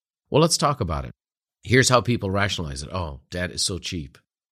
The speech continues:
Debt is so cheap. The money is so cheap. I'm able to take my money and invest it and grow it," and so on and so forth.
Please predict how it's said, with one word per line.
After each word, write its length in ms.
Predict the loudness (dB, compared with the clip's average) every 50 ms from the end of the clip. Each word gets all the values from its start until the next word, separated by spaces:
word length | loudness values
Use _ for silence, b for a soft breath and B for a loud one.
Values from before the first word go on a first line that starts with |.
| _ _ 2
Debt 180 | 4 4 4 4
is 180 | 0 -2 -2
so 200 | 0 0 0 -2
cheap. 420 | -2 0 0 0 2 0 0 -4 -6
The 80 | -6
money 320 | -4 -2 0 0 2 0 0
is 180 | 0 0 0
so 140 | 0 0 0
cheap. 340 | 0 0 -2 -2 -2 -2 -2
I'm 160 | -2 -2 -2
able 140 | -2 -2 -4
to 80 | -4 -4
take 320 | -2 0 0 0 0 0
my 180 | 0 0 0 0
money 360 | 0 0 0 0 0 -2 -2
and 80 | -2
invest 480 | -2 -4 -2 -2 0 0 0 -2 -4 -6
it 120 | -10 -10
and 160 | -8 -8 -6 -4
grow 300 | -2 0 2 2 2 2
it," 120 | 0 -2
and 100 | -4 -6
so 80 | -6 -6
on 20 |
and 80 | -6 -6
so 60 | -4
forth. 180 | -6 -6 -6